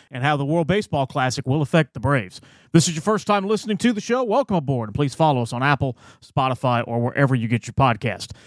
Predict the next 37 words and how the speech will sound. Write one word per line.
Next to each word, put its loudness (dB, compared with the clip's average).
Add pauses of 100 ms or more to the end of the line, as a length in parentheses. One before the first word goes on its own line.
(140)
This -2
is 2
the -8
Braves -2
Report -2
from -2
the 0
Atlanta 0
Journal-Constitution, 0
presented 0
by 2
Kroger. -2 (580)
Go 4
digital -2
and 0
save 2
even -2
more 0
with -4
Kroger. -2
Create 0
an -2
account -2
on -6
the -2
Kroger -4
app 0 (240)
or 0
website 0 (260)
and -14
start -2
saving 0
big 0
with -6
exclusive -2
digital 4
coupons. 0